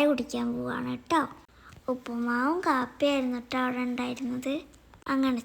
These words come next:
ചായ കൂടിയൊക്കെ കഴിഞ്ഞ് ഞങ്ങൾ പുറത്തേക്ക് അങ്ങോട്ട് ഇറങ്ങി. അങ്ങനെ ഞാനൊരു ബാർബി സെറ്റ് വാങ്ങി. എനിക്കത് വാങ്ങിയപ്പോൾ നല്ല സന്തോഷമായി ട്ടോ. ഞാൻ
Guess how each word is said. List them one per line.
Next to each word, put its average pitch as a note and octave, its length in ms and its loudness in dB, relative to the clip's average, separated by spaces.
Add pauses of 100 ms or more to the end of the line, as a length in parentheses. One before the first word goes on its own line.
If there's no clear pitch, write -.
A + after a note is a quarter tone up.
(100)
ചായ B3 320 6 (140)
കൂടിയൊക്കെ E4 380 2 (120)
കഴിഞ്ഞ് B3 420 2 (400)
ഞങ്ങൾ C4+ 220 4 (140)
പുറത്തേക്ക് C4 880 0
അങ്ങോട്ട് A#3+ 420 -2
ഇറങ്ങി. B3+ 360 2 (1080)
അങ്ങനെ C4+ 520 4 (120)
ഞാനൊരു C4+ 380 6 (120)
ബാർബി C4+ 420 6
സെറ്റ് C4 300 0
വാങ്ങി. A#3 260 -6 (1500)
എനിക്കത് C4+ 580 4
വാങ്ങിയപ്പോൾ E4 500 6 (140)
നല്ല C4 480 4
സന്തോഷമായി B3+ 720 2 (140)
ട്ടോ. C4+ 120 6 (2750)
ഞാൻ B3 220 6